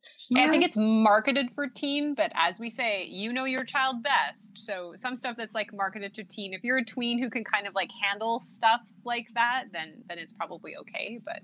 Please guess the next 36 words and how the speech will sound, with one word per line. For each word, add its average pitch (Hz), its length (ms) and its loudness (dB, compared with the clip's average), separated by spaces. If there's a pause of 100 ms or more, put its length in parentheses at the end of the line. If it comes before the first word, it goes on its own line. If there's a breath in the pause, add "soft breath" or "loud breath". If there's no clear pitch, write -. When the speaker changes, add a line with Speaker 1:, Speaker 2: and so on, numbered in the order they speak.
(100)
Speaker 1:
yeah. - 140 0 (880 loud breath)
Speaker 2:
And, 208 320 10
um, 214 220 10
continuing 294 840 6
our 208 680 8 (360 soft breath)
Japanese 247 600 4
translated 185 580 -4
novels 151 800 2
or 139 260 2 (160)
comics, 135 480 0 (240 loud breath)
we're 208 140 6
saving, 254 520 6
well, 185 120 6
at 165 100 6
least 175 200 4
Corinne 214 300 6
and 170 100 8
I. 143 80 8
See, 269 200 6
Corinne 339 240 6
and 359 80 10
I 320 80 8
never 285 260 6
agree 226 260 6
on 226 100 8
anything, 269 500 4
but 180 120 4
we 190 120 4
agree 185 360 4
that 190 180 4
the 165 100 2
next 185 340 2
pick 320 280 2
that 156 160 4
Liz 190 280 2
has, 277 460 6